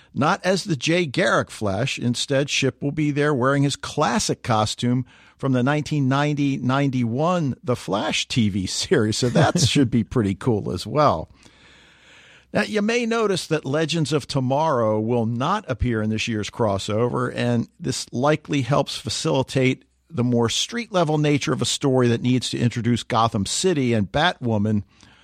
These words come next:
to the Arrowverse. "I actually would love to do smaller one-off crossovers with other Arrowverse shows more often," Legends of Tomorrow star Katie Lotz told reporters in July.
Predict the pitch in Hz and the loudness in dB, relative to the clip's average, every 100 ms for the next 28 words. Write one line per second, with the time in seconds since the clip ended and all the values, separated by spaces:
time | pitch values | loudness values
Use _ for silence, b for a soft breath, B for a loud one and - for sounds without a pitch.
0 | b - 131 117 - 117 127 104 90 85 | b -2 0 2 0 2 4 4 0 -2
1 | 90 - - - _ b b b b b | -4 -6 -10 -12 _ b b b b b
2 | b b - 190 220 226 220 185 160 120 | b b -2 2 0 0 0 2 2 0
3 | 117 185 214 - 160 135 202 170 156 165 | 0 2 2 0 -8 -2 2 4 2 -2
4 | b b - - 135 143 135 123 117 135 | b b -8 -4 0 2 2 2 2 0
5 | 131 127 - - 131 123 139 120 120 113 | 2 0 -2 -2 0 0 0 0 -2 -4
6 | 104 - 160 151 - 110 110 90 107 - | -4 -2 0 0 0 2 2 0 -2 -2
7 | 127 113 117 127 113 123 123 180 214 - | 0 2 0 0 0 2 2 2 0 0
8 | 113 92 B B 117 117 113 107 110 - | -2 -2 B B -2 -2 -2 -2 -2 -2
9 | 117 107 107 98 - 113 107 - 123 107 | -2 2 2 0 0 0 0 0 0 0
10 | 110 107 107 - - 110 104 95 123 110 | 0 0 0 -2 -4 -4 -4 -4 0 0
11 | 101 107 95 104 120 143 131 120 | -2 -4 -6 -4 -2 0 0 -2